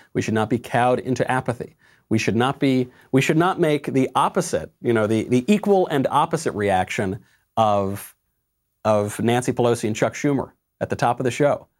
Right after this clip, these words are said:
who pretend that they're, they care about saying somebody's name, George Floyd. They don't really. They're pushing their ideological agenda. We should be able to call out that specific ideological agenda. While a specific ideology is tearing down statues in this country,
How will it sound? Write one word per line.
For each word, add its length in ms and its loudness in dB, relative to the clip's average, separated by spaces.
who 80 4
pretend 680 -2
that 160 -4
they're, 480 2
they 160 -2
care 320 0
about 220 0
saying 260 0
somebody's 420 -2
name, 260 0
George 260 -2
Floyd. 240 0
They 80 2
don't 200 0
really. 260 -6
They're 120 2
pushing 340 0
their 260 0
ideological 840 0
agenda. 440 -2
We 180 4
should 160 0
be 60 4
able 140 2
to 60 -4
call 300 2
out 160 0
that 140 -6
specific 420 -8
ideological 640 -6
agenda. 360 -12
While 540 2
a 80 0
specific 680 -2
ideology 560 2
is 160 -6
tearing 480 0
down 160 0
statues 440 -2
in 60 -4
this 140 -8
country, 360 -4